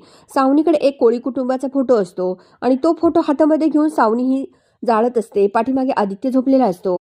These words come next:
जो काही फोटो जाळून आता ही सावनी त्या फोटोची जी काही राख झालेली असते ती राख आपल्या गालाला लावते आणि बोलते की,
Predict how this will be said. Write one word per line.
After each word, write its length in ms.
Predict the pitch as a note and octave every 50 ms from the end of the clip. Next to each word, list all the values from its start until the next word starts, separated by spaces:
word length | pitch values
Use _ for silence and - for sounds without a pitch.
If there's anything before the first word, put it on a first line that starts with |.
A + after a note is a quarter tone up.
| _ _ - - A3 A3
जो 120 | D#4 D#4+ D#4+
काही 200 | D#4+ F4+ F#4+ G#4+
फोटो 560 | G#4+ - E4 F#4+ F#4 F#4 C4 C4 D#4 E4 - _ _ - G#3
जाळून 380 | B3+ C4+ C4 C#4 D4+ E4 F4 E4+
आता 240 | - F4+ F4 - D#4+
ही 180 | D#4+ D#4+ D#4+
सावनी 480 | D#4+ - E4+ A#3+ A#3+ B3 B3 B3+ C#4 D#4 - - _ _ -
त्या 100 | - G3+ D4+ -
फोटोची 360 | D4+ C#4+ C4+ E4+ E4+ E4+ F4+
जी 140 | D4+ - C#4
काही 160 | C4+ D4+ D#4
राख 200 | D4 C4+ A#3+ B3
झालेली 380 | B3+ B3+ D4+ D4+ C#4 D4 C4+ D4
असते 260 | C#4 C#4+ C#4+ - C#4+
ती 180 | C4 - D4 C#4+
राख 240 | B3+ A3+ A3 A3+ B3+
आपल्या 220 | A#3+ - C4 B3
गालाला 380 | A3 G3+ F#3+ G3 G3+ A3 A#3 B3
लावते 460 | B3+ A3+ F#3 F3 - D#3+ E3+ - - _ _ _ - -
आणि 140 | G#3 A3
बोलते 300 | A#3 A3 G#3+ F#3+ F#3 -
की, 220 | A3+ - G#3+ A3